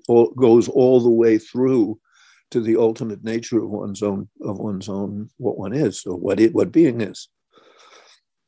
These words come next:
Um, so that's one, that's the Her-, Hermes, um, side of it. The, the, um, other inner, inner part of it is m-, my relationship to Parmenides.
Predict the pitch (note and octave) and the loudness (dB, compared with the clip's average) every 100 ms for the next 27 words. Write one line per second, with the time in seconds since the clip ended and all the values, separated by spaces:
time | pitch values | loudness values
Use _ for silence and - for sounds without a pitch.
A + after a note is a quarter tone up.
0 | - - A2+ G#2+ G2+ A2+ - - - A#2 | -18 -12 -6 -6 -6 -8 -14 -10 0 2
1 | B2+ A#2+ B2 B2 A#2+ D#3+ A2 A#2 A#2 - | 2 2 0 0 -4 -8 0 0 0 -2
2 | G#2 F#2 A2 A2 - C3 B2+ C3+ G2 - | -4 -4 -6 -8 -8 -4 -2 0 -2 -6
3 | - - G#2 F#2 G2+ - G2 G2+ G2+ F#2+ | -10 -10 -10 -10 -10 -4 0 0 -2 -4
4 | G2 - - G#2 - - G2+ G#2+ G2+ G2 | -6 -6 -6 -6 -6 -8 -6 -6 -6 -8
5 | G2+ F#2+ - - - - _ D#3 F3+ D3 | -8 -8 -14 -20 -20 -20 _ 8 10 10
6 | D3 C#3+ B2+ A#2 G#2+ - - C3+ C3 A2+ | 8 4 4 2 0 -8 -4 0 0 -2
7 | - C3+ C#3+ C3+ A2 G#2 A2 G#2 A2 B2 | 0 4 6 4 2 0 -4 -6 -12 -12
8 | - A#2+ A2+ A2+ G#2 G2+ A2+ G#2+ F#2+ - | -8 -2 0 2 2 0 -2 -10 -10 -10
9 | - - G#2+ D3 E3 G#2 G2 - - | -8 -4 0 2 2 0 -2 -6 -14